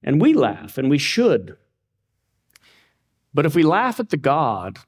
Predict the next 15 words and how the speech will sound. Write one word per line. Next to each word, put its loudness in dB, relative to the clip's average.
Dagon, -2
you 0
have -2
to -2
also 0
laugh -2
at -8
those -2
who -6
worship -6
him, -16
according -4
to -10
the -10
scriptures. -10